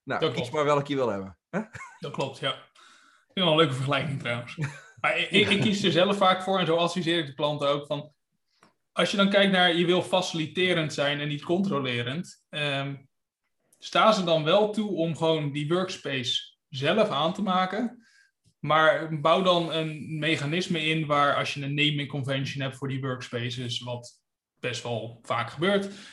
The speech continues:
Speaker 2: eh, dat ze een soort proactief één keer per maand of zo een update krijgen of een, of een automatisch mailtje krijgen van, "Hey, we zien dat jij admin bent van deze workspace.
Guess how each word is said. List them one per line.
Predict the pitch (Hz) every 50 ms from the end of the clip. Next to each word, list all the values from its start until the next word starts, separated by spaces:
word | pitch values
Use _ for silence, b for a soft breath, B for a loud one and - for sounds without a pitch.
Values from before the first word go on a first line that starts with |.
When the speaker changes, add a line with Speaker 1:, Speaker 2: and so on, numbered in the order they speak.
| B B B B B B _ _
Speaker 2:
eh, | - 156 147 143 139 139
dat | 139 156 156 -
ze | - 170 160 160 156 160 156
een | - 151 151 143
soort | - 175 170 - -
proactief | - 185 196 214 214 185 - - - 196 190 -
één | - 180 165 185 196
keer | 196 185 185 180 -
per | - 170 160 156 156 156 151 143
maand | 143 147 175 196 196 196
of | 165 -
zo | - 160 165 165
een | 151 147
update | 165 170 160 165 160 160 156 160
krijgen | - 165 156 151 147 139 151 143
of | 147 135
een, | 151 143 143 139
of | 143 151 - - 156 139
een | 139 147 143
automatisch | 135 147 156 151 151 151 151 135 120 135
mailtje | 143 156 165 160 160 -
krijgen | - 151 143 143 -
van, | 143 135
"Hey, | 156 185 185 151
we | 143
zien | 127 156 170
dat | 160 151
jij | 139 156 151 151
admin | 156 180 185 196 190 175 165
bent | 151 160 160 151 123
van | 147 147
deze | 165 170 165 143 135
workspace. | 143 180 196 190 - - 170 170 170 170 -